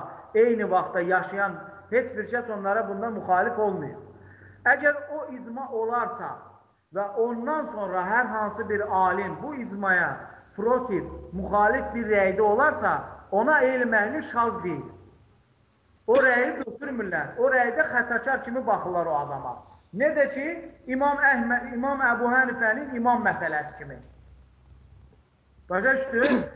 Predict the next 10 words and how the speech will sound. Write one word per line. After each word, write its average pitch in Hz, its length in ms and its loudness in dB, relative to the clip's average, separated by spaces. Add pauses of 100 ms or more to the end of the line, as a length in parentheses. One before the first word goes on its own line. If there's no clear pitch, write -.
(100)
<clears throat> - 280 -12
Ona 311 160 4
görə 311 320 4
də 294 140 6
burada 302 220 0
İmam 294 400 0
Nəvəvi 262 420 2
kimi 220 280 -2
başqa 254 320 2
alimlərin 254 640 2